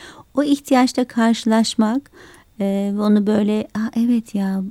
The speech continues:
benim buna ihtiyacım var. Benim biraz dinlenmeye ihtiyacım var. Benim biraz sakinleşmeye ihtiyacım." Genellikle öyle oluyor. İş yerimin karşısında olduğu için sakinleşme ihtiyacım için, e, parka gidip, e, <laughs> ihtiyacımla bankta oturmak.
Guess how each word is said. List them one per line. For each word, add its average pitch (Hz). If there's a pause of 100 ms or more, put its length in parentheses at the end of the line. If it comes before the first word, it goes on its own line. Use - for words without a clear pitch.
(280)
benim 247
buna 247
ihtiyacım 196
var. 196
Benim 233
biraz 294
dinlenmeye 208
ihtiyacım 190
var. 196
Benim 220
biraz 233
sakinleşmeye 208
ihtiyacım." 185
Genellikle 214
öyle 190
oluyor. 175 (280)
İş -
yerimin 196
karşısında 196
olduğu 196
için 208
sakinleşme 196
ihtiyacım 185
için, 254 (540)
e, 196
parka 190
gidip, 196 (160)
e, 202 (460)
<laughs> -
ihtiyacımla 196
bankta 190
oturmak. 165